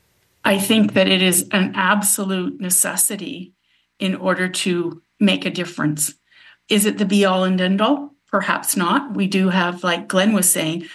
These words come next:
a number of other healthcare challenges going on at the same time. However, we need to start somewhere, and we need to start thinking outside the box.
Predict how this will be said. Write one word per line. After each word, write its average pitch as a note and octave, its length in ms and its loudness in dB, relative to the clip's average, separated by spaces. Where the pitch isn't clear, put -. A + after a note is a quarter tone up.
a - 80 -2
number F3+ 320 2
of F3 100 -2
other F#3 280 0
healthcare F3+ 500 -4
challenges E3+ 560 -2
going F3 300 0
on E3 180 2
at - 80 -4
the F#3 60 -2
same E3+ 320 0
time. G3+ 400 2
However, F3+ 680 0
we F#3+ 140 4
need G#3 300 6
to A3+ 100 -2
start F#3 400 -2
somewhere, A3 380 2
and F3 160 0
we F3+ 80 0
need G3+ 220 2
to G#3 80 -4
start F3+ 340 -2
thinking F3+ 340 -4
outside D#3+ 440 -4
the F3+ 60 -14
box. G#3+ 460 0